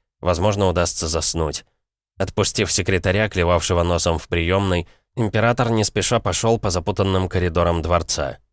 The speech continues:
На его пути охранники вытягивались, и с них слетала та сонная пелена, которая всегда накатывает на человека ночью,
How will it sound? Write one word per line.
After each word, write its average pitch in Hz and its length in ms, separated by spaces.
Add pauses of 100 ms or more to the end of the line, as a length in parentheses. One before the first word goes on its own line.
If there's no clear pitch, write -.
(340)
На 101 60
его 110 200
пути 110 280
охранники 107 500
вытягивались, 95 720
и 85 40
с - 120
них 90 180
слетала 90 560
та 82 160
сонная 85 400
пелена, 85 400
которая 82 380
всегда 82 340
накатывает 82 560
на 80 100
человека 80 460
ночью, 78 480